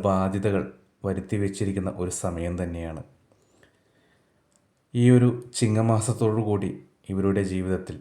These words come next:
വളരെയധികം മാറ്റങ്ങൾ തന്നെ വന്നു ചേരുന്നതാണ്. സാമ്പത്തികമായി വളരെയധികം ഉയർച്ച വന്നു ചേരുന്നതാണ്.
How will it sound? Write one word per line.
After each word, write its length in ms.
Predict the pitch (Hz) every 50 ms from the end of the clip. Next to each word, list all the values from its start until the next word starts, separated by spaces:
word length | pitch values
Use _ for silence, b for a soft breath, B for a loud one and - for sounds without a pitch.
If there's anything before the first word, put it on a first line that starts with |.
| - -
വളരെയധികം 800 | 92 90 90 90 92 95 95 104 104 104 95 98 95 87 85 - - - 98 92 90
മാറ്റങ്ങൾ 460 | 87 90 90 - - 98 92 95 95
തന്നെ 280 | 95 95 92 87 85 85 - - -
വന്നു 200 | 90 85 87 90 85
ചേരുന്നതാണ്. 560 | - 85 82 85 82 82 80 82 82 80 - - _ _ _ b b b b b b b b b b b _ _ _ _ _ -
സാമ്പത്തികമായി 800 | - - 104 101 104 107 107 104 - 110 107 107 104 104 101 104 - - - 104
വളരെയധികം 640 | 95 95 92 95 95 104 101 95 98 95 92 82 - - 92
ഉയർച്ച 320 | 92 90 92 87 90 - 113 104
വന്നു 180 | 101 98 98 98
ചേരുന്നതാണ്. 600 | 92 101 95 90 92 92 92 92 92 92 92 92